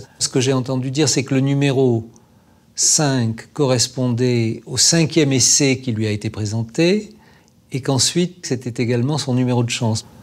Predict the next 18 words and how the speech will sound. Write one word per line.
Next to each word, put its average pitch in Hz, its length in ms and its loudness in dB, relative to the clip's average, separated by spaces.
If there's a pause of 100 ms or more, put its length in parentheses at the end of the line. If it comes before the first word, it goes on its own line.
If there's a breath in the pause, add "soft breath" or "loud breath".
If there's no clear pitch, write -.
(400 loud breath)
La 117 120 -4
forme 139 400 2
du 110 120 0
flacon 117 560 -2
qu'elle 107 200 -6
a 113 60 -4
choisi, 123 460 -2
c'était 110 380 -2
aussi 147 400 2
une 113 220 0
rupture. 123 640 -2 (500)
C'était 135 920 -2
vraiment 131 500 0
le 131 120 4
premier 131 360 2
parfum 123 340 -2
de 117 60 0
couturier. 131 680 -2